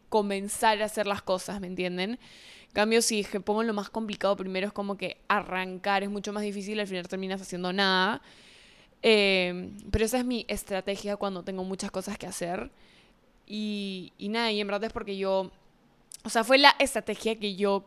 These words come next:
considero que me funciona, porque honestamente yo me abrumo mucho cuando veo que mi lista es enorme. Eh, porque sé que también si es que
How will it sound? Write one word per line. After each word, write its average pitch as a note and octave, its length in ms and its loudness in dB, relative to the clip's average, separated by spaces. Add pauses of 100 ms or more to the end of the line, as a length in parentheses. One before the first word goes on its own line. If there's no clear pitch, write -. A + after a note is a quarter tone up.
(140)
considero G3+ 380 0
que A3 80 2
me A3 100 0
funciona, G3 640 0 (140)
porque G3+ 380 0
honestamente G#3 500 0
yo G3+ 140 0
me G3+ 80 2
abrumo G3 280 2
mucho G3 340 2
cuando G3+ 220 0
veo F3+ 160 2
que G3+ 80 -4
mi F#3+ 120 -6
lista F#3 280 -4
es G3 100 -2
enorme. F3 640 -2 (680)
Eh, F#3 640 2 (1040)
porque G#3 240 2
sé A3 180 2
que A#3 140 4
también G3+ 500 0
si G#3+ 160 -2
es G#3+ 100 -4
que F#3 440 0